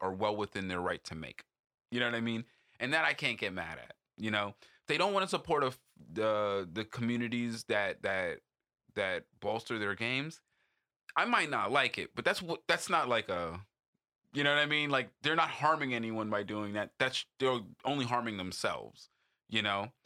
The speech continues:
They're not, they're not, uh, uh, you know,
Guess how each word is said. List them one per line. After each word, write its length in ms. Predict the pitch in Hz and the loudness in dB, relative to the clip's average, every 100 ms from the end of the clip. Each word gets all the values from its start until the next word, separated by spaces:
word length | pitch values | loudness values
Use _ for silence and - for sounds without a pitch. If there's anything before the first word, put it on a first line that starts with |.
| _ - | _ -2
They're 120 | 127 | 2
not, 280 | 135 127 - | 2 2 -2
they're 140 | 135 139 | 0 2
not, 260 | 127 107 - 104 | 2 0 -2 2
uh, 400 | 104 101 95 92 - _ _ - | 2 2 0 -4 -12 _ _ -4
uh, 680 | 95 90 87 85 82 80 69 - | 0 0 0 0 -2 -4 -8 -10
you 140 | 104 | -6
know, 220 | 92 87 | -6 -6